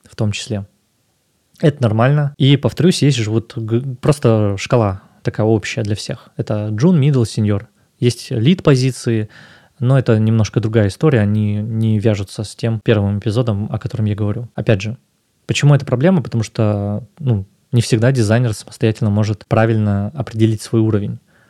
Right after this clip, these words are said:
У кого-то завышенные оценки со-, себя, кто-то, наоборот, скромничает и так далее. Поэтому давайте поговорим про это. Джун плюс-минус. Плюс-минус — это не в смысле, что, ну, типа, вы идете к, к мидлу.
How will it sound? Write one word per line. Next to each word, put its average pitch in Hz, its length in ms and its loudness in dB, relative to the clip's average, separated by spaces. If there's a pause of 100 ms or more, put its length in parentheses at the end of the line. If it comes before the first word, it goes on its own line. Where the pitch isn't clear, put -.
(160)
У 123 60 -6
кого-то 123 300 2
завышенные 107 460 0
оценки 147 340 0
со-, - 180 -2
себя, 113 640 0
кто-то, - 240 -4
наоборот, 104 360 2
скромничает 117 640 -2
и 113 80 -4
так 107 180 -8
далее. 104 300 -6 (320)
Поэтому 113 520 2
давайте 127 200 4
поговорим 131 360 0
про 113 100 0
это. 107 220 -8 (200)
Джун 160 320 4 (140)
плюс-минус. 120 540 0
Плюс-минус — 151 560 2
это 127 140 -2
не 117 100 0
в - 40 -12
смысле, 170 380 -2
что, 101 400 -8 (100)
ну, 127 100 2
типа, - 200 -4
вы 107 220 2
идете 104 260 -2
к, - 100 -20 (400)
к - 140 0 (140)
мидлу. 110 420 2